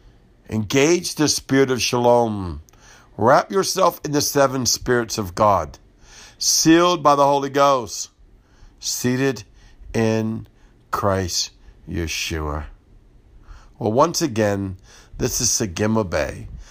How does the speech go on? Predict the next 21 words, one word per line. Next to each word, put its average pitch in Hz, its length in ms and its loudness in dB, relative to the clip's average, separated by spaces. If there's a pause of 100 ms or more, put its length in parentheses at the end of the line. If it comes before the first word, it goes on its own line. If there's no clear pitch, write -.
(200)
and 95 100 -4
I 135 240 4
decree 160 580 0
the 127 120 -6
spirit 135 800 0
of 107 220 0
rest 113 720 0
on 107 240 -2
you 92 460 -4 (540)
in 104 120 -4
the 107 100 -2
Lord. 101 640 -2 (800)
I - 100 -6
thank 165 480 -4
you, 139 80 2
Yahweh. 101 720 0 (1160)
I - 80 -6
thank 160 460 -2
you, 156 80 0
faithful 120 540 -4
believers. 101 960 -4